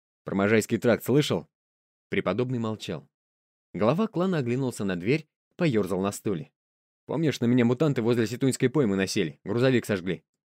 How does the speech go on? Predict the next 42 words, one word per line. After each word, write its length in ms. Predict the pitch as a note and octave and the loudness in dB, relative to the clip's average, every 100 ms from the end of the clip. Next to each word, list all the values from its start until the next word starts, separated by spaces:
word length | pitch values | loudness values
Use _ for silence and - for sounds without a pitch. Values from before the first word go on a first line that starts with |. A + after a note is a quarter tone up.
| _ _ - | _ _ -6
Ильмар 340 | G2+ F#2+ A#2+ | -2 0 0
кивнул. 440 | C#3 A2 F#2+ C#2+ _ _ _ _ _ _ _ | -2 -2 -4 -8 _ _ _ _ _ _ _
«Так 160 | - - | -10 -2
вот, 160 | C3+ A#2 | -2 0
если 240 | A#2+ B2+ | 0 0
б 60 | G#2+ | 2
переправа 420 | B2+ C3+ C#3 G2+ | 2 4 2 2
через 240 | G#2+ G#2+ | 0 -2
тракт 240 | - A2+ F2+ | 0 -2 0
была 220 | A2 A2 | 0 0
под 140 | G#2+ | 0
омеговским 480 | A#2 B2 G2 - F#2+ | 0 0 -2 -4 -2
контролем, 540 | G#2+ G#2+ D3+ B2+ F2 _ _ _ _ - | -2 0 2 2 0 _ _ _ _ -8
то 120 | A#2+ | -8
столько 280 | - C#3+ C#3+ | -4 -4 -2
тварей 300 | D3 D3+ B2 | 0 2 0
к 40 | |
старой 280 | - C#3 C3+ | 0 0 2
дороге 280 | C3 D3 C3+ | 2 0 0
не 100 | C3 | -2
пробралось 480 | B2+ C#3 C#3+ B2 | 0 0 2 0
бы. 180 | E2+ E2 _ _ _ _ _ _ - | -2 -10 _ _ _ _ _ _ -6
Говорят, 320 | G#2 C#3 C3+ | 0 0 0
в 20 | |
Москве 300 | A#2+ - D3+ | -4 -2 0
ночью 220 | C#3+ C#3 | 0 -2
шум 280 | C3+ D#3 G#2+ | -2 0 0
был. 200 | F2 D2 _ _ _ _ | -2 -6 _ _ _ _
Часть 240 | D3+ C#3 | -4 -2
бедноты 400 | B2+ B2+ C3 D#3+ | -2 -4 -2 -4
к 60 | - | -2
храму 280 | C#3 B2 A2 | 0 0 0
вон 160 | A2 | 0
топает, 420 | A#2+ G#2+ F2+ D#2 _ _ | 0 0 0 -4 _ _
защиты 440 | G#2 A2+ D3+ A#2+ | -2 0 0 0
просить. 420 | - G3+ - D#2+ _ _ _ - | 0 -2 -2 -6 _ _ _ -2
Рыбари 340 | A#2 D#3+ E3 | 2 6 4
посёлок 420 | C#3 B2 C3+ A2 | 4 2 2 2
бросают, 460 | G2 G#2 G#2+ F2+ - | 2 -2 -2 -4 -4
в 60 | - | -2
балашиху 440 | C3 C3 B2+ A2+ | 0 0 -2 -2
намылились. 560 | G#2+ G#2 F#2+ E2+ - | 0 0 0 -2 -6